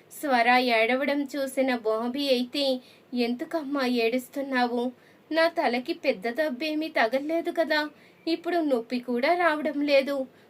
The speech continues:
మరి ఎందుకు నువ్వు ఏడుస్తున్నావు?" అంటూ అడుగుతూ ఉంటుంది, అడుగుతూ ఉంటాడు బాబీ అయితే. ఇంతలో ఇక స్వర అయితే చాలా బాధపడుతూ ఉంటుంది. "బాబీ, నీ విషయంలో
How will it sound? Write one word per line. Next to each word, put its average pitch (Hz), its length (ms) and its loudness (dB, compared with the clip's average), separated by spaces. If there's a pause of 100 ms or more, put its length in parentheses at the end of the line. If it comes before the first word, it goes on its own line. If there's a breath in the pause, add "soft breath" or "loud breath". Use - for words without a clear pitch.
మరి 392 240 2 (120)
ఎందుకు 269 260 -2
నువ్వు 359 260 0 (120)
ఏడుస్తున్నావు?" 311 840 0 (300 loud breath)
అంటూ 269 320 0 (1200)
అడుగుతూ 262 440 0
ఉంటుంది, 262 720 -2 (280)
అడుగుతూ 269 420 0
ఉంటాడు 269 460 2
బాబీ 233 440 0 (140)
అయితే. 254 340 -4 (400 loud breath)
ఇంతలో 320 440 0
ఇక 285 500 0
స్వర 247 400 0
అయితే 269 540 0 (160)
చాలా 247 320 -2
బాధపడుతూ 247 720 -2
ఉంటుంది. 247 560 -2 (500 loud breath)
"బాబీ, 247 500 -4 (600 soft breath)
నీ 262 220 0
విషయంలో 262 680 0